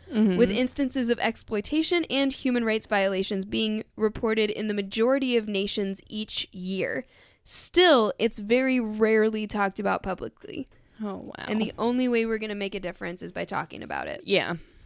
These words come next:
Speaker 2: And paying
Speaker 1: Gotta have,
Speaker 2: attention.
Speaker 1: yeah, you g-, gotta have tough conversations.
Speaker 2: Yes.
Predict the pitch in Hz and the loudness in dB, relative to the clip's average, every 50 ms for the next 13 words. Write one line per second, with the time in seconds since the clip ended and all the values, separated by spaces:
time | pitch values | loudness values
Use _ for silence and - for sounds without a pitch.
0 | - - - - - _ _ _ _ _ _ - _ _ _ _ _ _ _ _ | -20 -20 -20 -20 -20 _ _ _ _ _ _ -20 _ _ _ _ _ _ _ _
1 | _ _ - - - _ _ _ _ _ _ _ _ - 202 202 226 208 180 180 | _ _ -20 -20 -20 _ _ _ _ _ _ _ _ -6 0 2 4 4 6 4
2 | 196 202 208 196 196 190 160 165 165 190 190 185 185 175 165 175 185 185 190 - | 6 6 6 6 4 4 -2 -4 -6 -8 -4 -2 -2 0 0 0 0 0 -2 -2
3 | - - 180 185 185 180 180 185 180 180 175 - 180 180 180 - 185 185 185 175 | -4 -4 0 2 2 2 2 2 0 -2 -2 -4 -4 -6 -4 -6 -8 -8 -8 -8
4 | - - 175 - 196 - - 202 208 - 208 196 - - - - - - - - | -8 -8 -8 -10 -8 -10 -10 -10 -10 -6 -4 -4 -4 -4 -4 -4 -4 -4 -4 -6
5 | - | -10